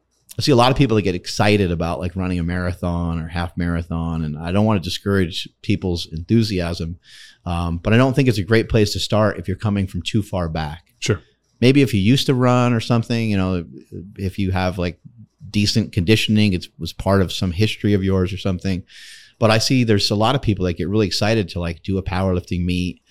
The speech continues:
Speaker 1: Maybe they're even thinking of some sort of physique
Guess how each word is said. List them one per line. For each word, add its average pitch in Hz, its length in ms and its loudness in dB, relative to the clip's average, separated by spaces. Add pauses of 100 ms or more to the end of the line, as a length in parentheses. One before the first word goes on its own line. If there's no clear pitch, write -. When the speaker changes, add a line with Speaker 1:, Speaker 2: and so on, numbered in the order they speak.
(300)
Speaker 1:
Maybe 98 260 2
they're 92 140 2
even 90 200 0
thinking 95 300 2
of 87 160 0
some 95 140 -4
sort 92 240 2
of 82 120 -2
physique 95 540 -2